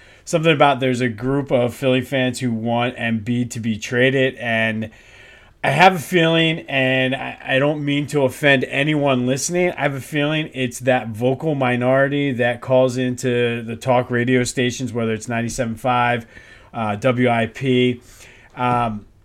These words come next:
I don't actually listen that much, to be honest, just because it's the same negativity, the same people who like to hear themselves talk.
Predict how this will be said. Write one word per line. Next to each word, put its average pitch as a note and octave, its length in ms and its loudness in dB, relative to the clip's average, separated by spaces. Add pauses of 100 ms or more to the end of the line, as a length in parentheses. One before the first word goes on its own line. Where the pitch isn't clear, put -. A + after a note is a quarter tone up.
I C3+ 100 6
don't C#3 160 2
actually B2+ 440 -2
listen B2 580 -4
that B2 260 2
much, B2+ 560 0 (300)
to - 120 -10
be B2+ 140 2
honest, C3 400 0
just C3 180 -8
because B2+ 320 -4
it's A2+ 180 -10
the A#2+ 60 -8
same A#2+ 800 -4 (580)
negativity, B2 1040 0
the G#2+ 120 -6
same A#2 600 -4 (360)
people B2+ 260 0
who B2 80 0
like A#2+ 240 2
to A#2+ 80 -6
hear A#2 160 -4
themselves A2+ 480 -4
talk. B2 420 2